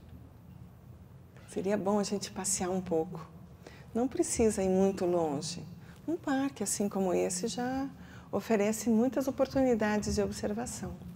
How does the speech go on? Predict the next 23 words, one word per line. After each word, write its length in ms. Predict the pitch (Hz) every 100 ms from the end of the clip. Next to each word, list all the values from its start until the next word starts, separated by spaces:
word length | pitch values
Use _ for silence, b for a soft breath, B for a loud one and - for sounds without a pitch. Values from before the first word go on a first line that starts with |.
| - - -
Muitas, 640 | 190 214 - - - - - - -
muitas. 560 | 180 180 180 180 - - - - - - B B B B B B B B
Por 140 | - 190
que 160 | 220
que 120 | 220
as 220 | 202 - -
folhas 460 | 220 214 208 185
estão 300 | 185 185 185
amarelas 960 | 180 180 180 180 208 233 240 233 214 208
nessa 280 | - - 180
época 260 | 175 175 170
do 220 | 170 175
ano? 540 | 196 214 226 220 220 - B B B
O 100 | 233
que 220 | - 320
que 120 | -
aconteceu 760 | 294 277 262 233 220 - 254 254
com 240 | 233 220
o 20 |
xilema 720 | 220 - 240 220 233 285 269
e 80 | 240
o 60 | 233
floema? 840 | - 226 214 190 185 180 170